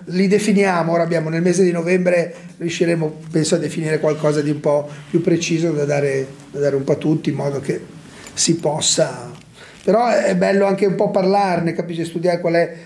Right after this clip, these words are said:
andare allo specifico, non fare un elenco di cose da fare, ma un atteggiamento spirituale relazionale da vivere, no? E che sarebbe,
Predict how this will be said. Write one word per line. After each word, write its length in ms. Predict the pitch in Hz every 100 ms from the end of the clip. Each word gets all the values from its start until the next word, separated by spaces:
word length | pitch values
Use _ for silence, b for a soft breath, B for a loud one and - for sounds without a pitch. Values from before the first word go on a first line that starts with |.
| B B
andare 340 | 165 180 185
allo 140 | 180 185
specifico, 760 | 185 202 185 220 233 226 190 190
non 160 | 190
fare 280 | 185 185 180 B B
un 160 | - 180
elenco 500 | 190 202 208 208 185
di 160 | 170
cose 280 | 175 202 185
da 100 | 196
fare, 800 | 190 202 196 202 190 190 190 - -
ma 160 | 180
un 160 | 185 185
atteggiamento 840 | 185 185 196 156 190 202 220 214
spirituale 1160 | 220 - 180 175 175 180 185 185 170 170 - B B B B
relazionale 680 | 156 175 170 - 175 175 180
da 100 | 165
vivere, 500 | 160 165 151 143 139
no? 340 | 143 143 143
E 300 | 143 139 135 - - 175
che 240 | - - -
sarebbe, 520 | - - 147 139 139